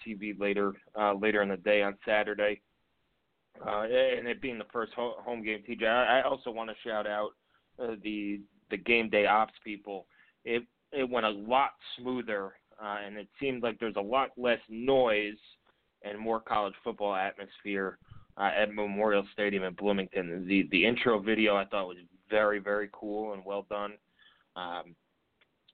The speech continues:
there was less gimmicky games. There were still gimmicky games, but it was less, uh,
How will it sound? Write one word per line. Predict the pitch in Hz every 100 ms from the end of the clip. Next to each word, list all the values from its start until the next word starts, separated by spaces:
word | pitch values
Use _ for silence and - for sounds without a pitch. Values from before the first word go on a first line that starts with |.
| 113
there | 107
was | 98 92
less | 107 104 - -
gimmicky | 110 104 101 87
games. | 101 101 101 101
There | - 98
were | 104
still | 185 160
gimmicky | 160 165 - 127
games, | 123 139 113 98 -
but | 107
it | 107
was | 104 98
less, | 110 117 110 - - _ _ _ _ _
uh, | - 98 95